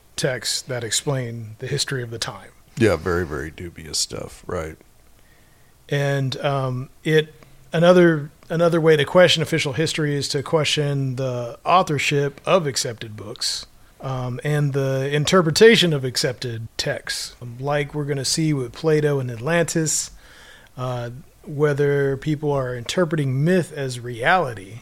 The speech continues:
Speaker 1: and, uh, also artifacts that question official history and the whole idea of forbidden archaeology.
Speaker 2: Which, uh, the forbidden archaeology stuff, um,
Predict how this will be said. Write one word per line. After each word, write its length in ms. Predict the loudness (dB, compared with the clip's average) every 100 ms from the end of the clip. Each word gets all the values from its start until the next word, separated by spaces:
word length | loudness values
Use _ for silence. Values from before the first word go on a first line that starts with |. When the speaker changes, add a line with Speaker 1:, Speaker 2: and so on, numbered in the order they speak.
| -6
Speaker 1:
and, 680 | -4 -4 -4 -6 -6 -8 -10 -12
uh, 220 | -10 -10 -14 -2
also 760 | 2 2 4 4 4 4 2 -4 0
artifacts 760 | 4 6 4 0 -4 -4 -4 -4
that 240 | -6 -6
question 560 | -2 -2 -2 -4 -4 -6
official 400 | -6 -4 -4 -4
history 400 | -6 -6 -4 -4
and 120 | -6
the 80 | -6
whole 260 | -2 0 0
idea 460 | -2 -2 0 0
of 320 | 0 -4 -6
forbidden 800 | -4 -4 2 4 6 4 2 -4 -4
archaeology. 840 | -4 -4 -2 0 -2 -6 -14 -18 -20 -20 -20 -20 -20 -12 4
Speaker 2:
Which, 600 | 6 6 2 0 -2 -6 -6
uh, 340 | 0 2 2
the 140 | 2 -2
forbidden 540 | -2 2 4 4 4
archaeology 840 | 2 2 4 6 6 4 0 -4 -4
stuff, 760 | -2 0 0 0 -6 -14 -14 -12 -8
um, 680 | -6 -6 -6 -8 -10 -12